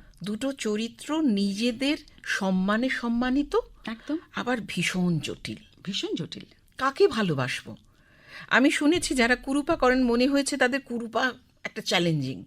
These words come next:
Speaker 2: হুম।
Speaker 1: আবার সুরূপাও কিন্তু সেখানে অসাধারণ একটা,
Speaker 2: সুরূপা
Speaker 1: আহ,
Speaker 2: শুধু
Speaker 1: জায়গা।
Speaker 2: সুন্দরী হলেই হবে না কিন্তু।
Speaker 1: না।
Speaker 2: তাই না? খুব
Speaker 1: হ্যাঁ।
Speaker 2: সুন্দর একটা মেয়েকে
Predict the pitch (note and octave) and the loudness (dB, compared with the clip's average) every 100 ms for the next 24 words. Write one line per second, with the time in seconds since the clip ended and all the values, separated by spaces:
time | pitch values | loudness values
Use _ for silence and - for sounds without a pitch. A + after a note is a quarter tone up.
0 | - E3+ C#3+ B2 D#3 E3 - G3+ G3+ - | -12 -8 -8 -6 -8 -6 -6 -6 -8 -6
1 | F3 G#3 F3 D#3+ D3+ B2+ C#3+ C3+ B2 - | -8 -6 -8 -8 -8 -8 -6 -6 -6 -6
2 | E3+ F3+ F#3 D3 C#3 C3+ C3 - F3+ - | -4 -2 -2 -2 -4 -4 -8 -8 -8 -8
3 | - D#4+ D#4+ D#4+ - D#4+ E4 D4+ D4 D4 | -2 0 2 0 0 0 2 4 4 6
4 | E4 D#4+ D#4+ E4+ D#4+ B3 C4+ E4 D#4 G#3+ | 4 2 2 2 2 0 2 2 2 -2
5 | E3 D#3+ - - - - - - - A3+ | -2 -2 -2 -6 -20 -20 -20 -12 -4 -2
6 | A#4 E4 - G#4 - D4+ D4+ E4 E4 D#4+ | -2 -4 -2 -2 -2 -2 0 0 -2 -4
7 | D4+ C#4 C#4 D#4 | -2 0 0 -2